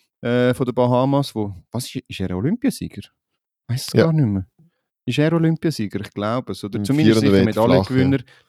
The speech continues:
Speaker 2: ja.
Speaker 1: Nochmal der Arian Knighton, dann noch der Quincy Hall. Ist auch schon sehr schnell gelaufen, vierundvierzig fünf.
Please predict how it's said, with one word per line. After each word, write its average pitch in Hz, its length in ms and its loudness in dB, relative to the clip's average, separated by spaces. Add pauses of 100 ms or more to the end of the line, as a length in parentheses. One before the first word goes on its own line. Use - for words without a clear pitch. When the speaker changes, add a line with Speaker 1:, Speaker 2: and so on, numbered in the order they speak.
Speaker 2:
ja. 104 60 -4
Speaker 1:
Nochmal 175 300 6
der 180 120 2
Arian 170 340 6
Knighton, 170 600 0 (400)
dann 123 160 0
noch 120 100 2
der 117 140 2
Quincy 127 440 -2
Hall. 135 400 4 (540)
Ist - 120 -6
auch 143 120 4
schon 139 100 0
sehr 139 200 2
schnell 135 260 -2
gelaufen, 135 360 -2
vierundvierzig 120 600 -4
fünf. 135 520 -2